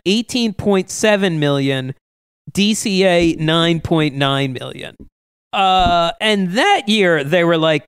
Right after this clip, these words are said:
"Mm, the numbers are kind of plateauing, even with Galaxy's Edge." But in theory, that's a, a decent year. Like, that's, that's a much higher increase, like, than eighteen years ago.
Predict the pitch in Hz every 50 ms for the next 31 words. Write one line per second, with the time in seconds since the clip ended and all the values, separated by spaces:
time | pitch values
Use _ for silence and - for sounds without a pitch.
0 | - 190 220 240 247 247 233 214 196 233 269 320 359 339 285 262 226 - - 214
1 | - 214 202 180 143 - 160 175 175 160 143 - - 151 160 175 190 190 156 135
2 | 131 123 127 135 170 208 208 160 139 147 170 175 - - 135 131 127 123 127 120
3 | - - 131 120 135 143 147 139 127 135 - - - _ _ _ _ - - 311
4 | 330 330 285 - 349 381 381 359 285 247 294 320 339 - 277 220 - _ _ _
5 | _ - 262 277 247 - - 427 415 349 - - 233 175 - - 143 143 135 123
6 | 120 127 - - - - - 165 190 190 190 180 - - 311 294 - - - -
7 | - _ _ _ - 262 285 269 254 202 185 185 214 233 226 - - 214 214 202
8 | 180 175 170 190 247 330 - - 180 151 147 143 196 - - - - - - 147
9 | 139 139 - - 175 151 143 151 156 - - 151 139 139 190 254 285 - 262 165
10 | 160 139 139